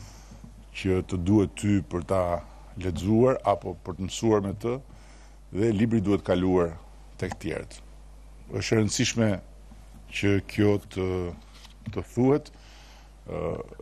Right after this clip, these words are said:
e diskutuam edhe me, edhe me ministren këtë gjë, ë, është e rëndësishme që këtë gjë ta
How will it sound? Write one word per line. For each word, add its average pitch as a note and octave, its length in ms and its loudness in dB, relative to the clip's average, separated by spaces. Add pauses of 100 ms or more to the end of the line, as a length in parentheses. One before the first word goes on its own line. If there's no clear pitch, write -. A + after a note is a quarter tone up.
(140)
e G2+ 60 -6
diskutuam G2+ 640 0
edhe F#2 160 -2
me, F2+ 180 -4 (760)
edhe F#2 240 -4
me F#2 80 -2
ministren F#2+ 540 2
këtë F2 180 0
gjë, F#2+ 160 2 (720)
ë, E2 180 -4 (300)
është G#2+ 180 0
e A2 60 6
rëndësishme G#2 520 -2
që G2 140 -4 (500)
këtë - 240 -2 (100)
gjë G2 160 4 (400)
ta F#2 140 2